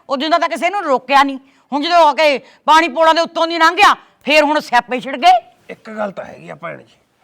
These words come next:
Speaker 2: ਕਹਿੰਦੇ ਜੇ ਪਸ਼ੂ ਨੂੰ ਰੱਸਾ ਚੱਬਣ ਦੀ ਆਦਤ ਪੈ ਜੇ, ਉਹ ਹਟਦਾ ਨਹੀਂ ਹੁੰਦਾ।
Speaker 1: ਇਹਨਾਂ ਦੋਨਾਂ ਨੂੰ ਜਾਂ ਤਾਂ ਇਹ ਵੀ ਚੱਬਦਾ ਰੱਸੇ, ਉਧਰੋਂ ਪ੍ਰੀਤੋ ਚੱਬਦੀ ਆ ਰੱਸੇ।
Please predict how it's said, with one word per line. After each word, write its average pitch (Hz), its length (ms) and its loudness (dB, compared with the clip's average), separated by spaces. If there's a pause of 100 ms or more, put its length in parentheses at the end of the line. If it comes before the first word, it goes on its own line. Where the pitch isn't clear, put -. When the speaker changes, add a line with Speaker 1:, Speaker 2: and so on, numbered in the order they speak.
(360)
Speaker 2:
ਕਹਿੰਦੇ 302 240 -10
ਜੇ 294 120 -8
ਪਸ਼ੂ 220 360 -14
ਨੂੰ 214 180 -12
ਰੱਸਾ 190 320 -12
ਚੱਬਣ 175 340 -14
ਦੀ 180 160 -14
ਆਦਤ 170 300 -10
ਪੈ 147 220 -14
ਜੇ, 135 200 -20 (400)
ਉਹ 285 120 -12
ਹਟਦਾ 277 380 -6
ਨਹੀਂ 214 180 -6
ਹੁੰਦਾ। 131 200 -20 (340)
Speaker 1:
ਇਹਨਾਂ 403 260 -6
ਦੋਨਾਂ 330 340 -2
ਨੂੰ 349 120 -4
ਜਾਂ 330 200 4
ਤਾਂ 339 100 -4
ਇਹ 294 160 0
ਵੀ 381 140 2
ਚੱਬਦਾ 302 300 2
ਰੱਸੇ, 277 300 0
ਉਧਰੋਂ 247 300 -2
ਪ੍ਰੀਤੋ 226 320 -8
ਚੱਬਦੀ 220 280 -4
ਆ 262 60 -2
ਰੱਸੇ। 269 320 -10